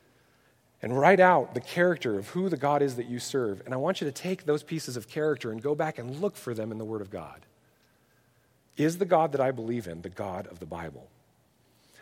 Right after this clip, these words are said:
Unfortunately, any of these lead us to miss God when we see him. All throughout the Gospels, Jesus, Emmanuel, God with us, was walking among Israel, and they missed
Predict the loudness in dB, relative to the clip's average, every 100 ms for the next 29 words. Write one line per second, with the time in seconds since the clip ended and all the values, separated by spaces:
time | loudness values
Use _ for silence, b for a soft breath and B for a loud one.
0 | -4 6 10 10 8 0 2 4 6 6
1 | 4 -2 -2 0 4 6 4 -2 B B
2 | B -6 2 2 4 8 10 12 10 6
3 | 2 2 2 0 0 0 -2 -4 -12 -20
4 | -20 -20 B B 10 12 12 12 10 10
5 | 8 10 10 6 0 0 0 2 2 0
6 | -6 -10 -12 _ _ _ -8 4 10 10
7 | 10 6 2 8 10 10 8 6 6 4
8 | 4 2 2 8 8 8 6 4 4 4
9 | 2 4 4 4 4 2 2 2 2 4
10 | 4 2 -6 -10